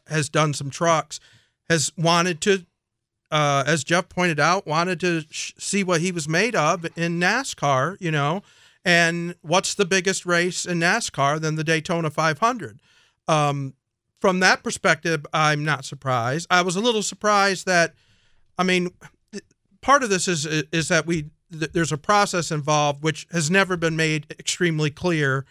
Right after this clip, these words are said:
to anyone, uh, about being approved. And the last time that Travis ran a super speedway race was in two thousand thirteen.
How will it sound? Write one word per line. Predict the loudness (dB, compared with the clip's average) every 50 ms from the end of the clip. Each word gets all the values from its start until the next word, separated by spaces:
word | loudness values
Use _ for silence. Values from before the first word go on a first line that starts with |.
| _ _ _ _ _ _ _ -6
to | -2 0
anyone, | 0 0 0 0 0 0 2 2 0 0 0 -4 -6 _ 0
uh, | 2 2 4 4 2 2 0 0
about | -2 0 2 2 2 2 0 0
being | 0 0 0 0 -2
approved. | -4 -4 -4 0 2 2 2 2 2 0 -2 -4 -6 -8 _ _ _ _ _ _ _ _ -4 0
And | 0 0 2
the | 0
last | 2 4 4 4 2 0 -2
time | -2 0 0 2 2 0
that | -4 -4
Travis | -2 0 4 4 4 4 2 0 -4 -4 -8 -2
ran | 2 4 4 4 4 2 2 0
a | -2
super | -4 -4 -6 -6 -4 -6
speedway | -4 -4 -4 -2 0 2 0 2
race | 2 2 2 2 2 -2 -4 -2
was | -2 -2 -2 -2 -2
in | -2 -4
two | -2 -4 -6 -2
thousand | 0 0 0 0 0 -2 -6 -8 -4
thirteen. | -2 -2 -2 -4 -6 -6 -6 -4 -4 -6 -8 -12